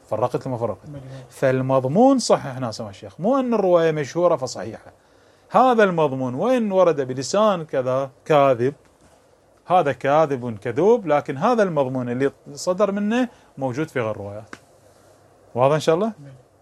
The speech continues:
Speaker 1: هسه هو سمع ما سمع، ما لنا علاقة. هذا المضمون، إيش بيه؟ موجود في غير روايته. صار واضح إن شاء الله؟ ها، صحنا المضمون.
Speaker 2: فوتك من الكذاب صدق.
Speaker 1: أحسنت، يفوتك من كذاب صدق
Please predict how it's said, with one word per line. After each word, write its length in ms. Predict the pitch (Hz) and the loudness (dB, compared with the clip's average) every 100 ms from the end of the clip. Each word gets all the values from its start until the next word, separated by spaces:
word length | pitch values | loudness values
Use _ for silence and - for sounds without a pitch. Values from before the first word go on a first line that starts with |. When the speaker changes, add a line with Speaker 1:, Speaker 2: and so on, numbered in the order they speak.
| - | -6
Speaker 1:
هسه 280 | 147 - 165 | -4 2 2
هو 140 | 165 | 4
سمع 460 | 156 160 156 147 151 | 2 0 0 0 0
ما 160 | 151 | -2
سمع، 560 | 139 151 156 170 233 247 | -2 -4 -4 -2 -2 0
ما 160 | 214 | -2
لنا 120 | 151 117 | -2 -4
علاقة. 520 | 107 117 147 190 247 | -6 -6 2 4 4
هذا 120 | 233 | 4
المضمون، 600 | 220 202 196 208 269 285 - _ _ | 2 0 0 0 0 -2 -8 _ _
إيش 100 | - | -10
بيه؟ 200 | 170 202 - _ _ | -6 -6 -8 _ _
موجود 520 | 123 127 123 156 185 175 | -6 -4 -2 -2 -2 -4
في 200 | - 117 | -6 -2
غير 300 | 160 190 170 | 0 0 -2
روايته. 840 | 101 101 107 107 120 113 117 120 123 120 _ _ _ _ - | -4 -10 -14 -16 -14 -12 -12 -14 -18 -20 _ _ _ _ -12
صار 200 | 123 117 | -6 0
واضح 160 | 131 | 0
إن 80 | 135 | 0
شاء 120 | 143 | 0
الله؟ 200 | 151 190 - - _ _ _ _ 131 | 2 2 -2 -20 _ _ _ _ 0
ها، 200 | 147 123 _ _ | 0 -2 _ _
صحنا 360 | - 147 139 160 | -6 -4 -2 -2
المضمون. 380 | 143 143 131 98 - _ - - - - - - - - - - - | 2 0 0 -8 -14 _ -20 -20 -20 -20 -20 -20 -20 -20 -20 -20 -18
Speaker 2:
فوتك 220 | 170 156 147 | -16 -16 -18
من 120 | 151 - | -20 -18
الكذاب 340 | 151 147 160 | -20 -18 -20
صدق. 420 | - 147 135 180 | -20 -20 -8 0
Speaker 1:
أحسنت، 1080 | 175 117 - 139 135 131 131 131 131 127 127 | 0 0 -4 -2 -2 -2 -2 -4 -2 -4 -6
يفوتك 520 | 131 143 135 117 117 | -8 -4 -4 -4 -6
من 180 | 123 120 | -8 -8
كذاب 560 | - 131 120 147 170 165 | -6 -6 -2 2 2 2
صدق 500 | - 165 151 185 | -4 -6 -6 -4